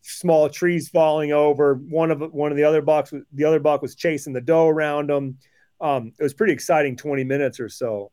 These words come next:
Uh, so we had some, we had some action. And, uh, yeah, at the end of it all, she's asking questions about taking hunter's ed, and she's telling me her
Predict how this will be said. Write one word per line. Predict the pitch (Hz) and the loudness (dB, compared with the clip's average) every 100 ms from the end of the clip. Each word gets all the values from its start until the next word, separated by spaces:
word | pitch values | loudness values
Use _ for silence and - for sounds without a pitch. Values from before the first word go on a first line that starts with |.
| _ | _
Uh, | 135 117 110 104 - | -10 -8 -8 -10 -12
so | - 135 113 98 _ _ _ _ | -8 -4 -4 -6 _ _ _ _
we | 165 180 | 0 2
had | 190 | 2
some, | 185 151 | -2 -2
we | 170 | 2
had | 190 180 | 2 0
some | 156 | -2
action. | 135 135 131 143 139 135 _ _ _ | -2 -2 -4 -6 -6 -12 _ _ _
And, | 139 135 139 | -4 2 2
uh, | 127 117 - _ _ | 2 -2 -8 _ _
yeah, | 151 139 117 | 0 0 -2
at | 143 131 | -6 0
the | 147 | 2
end | 190 | 2
of | 196 | 0
it | 190 | 2
all, | 185 180 175 175 | 4 4 2 0
she's | - 135 | -10 -6
asking | 170 143 - | -4 -4 -8
questions | 127 160 143 147 131 | -4 -2 -2 -6 -4
about | 131 120 | -4 -2
taking | 156 135 123 | -4 -4 -6
hunter's | 147 139 127 123 | -6 -6 -2 2
ed, | 202 196 185 175 _ _ _ _ | 2 2 0 -4 _ _ _ _
and | 131 127 | -6 -6
she's | - 135 | -6 -8
telling | - 156 147 143 | -2 0 0 0
me | 143 135 131 135 | -2 0 0 -2
her | 135 135 131 131 127 127 | 0 2 4 2 2 0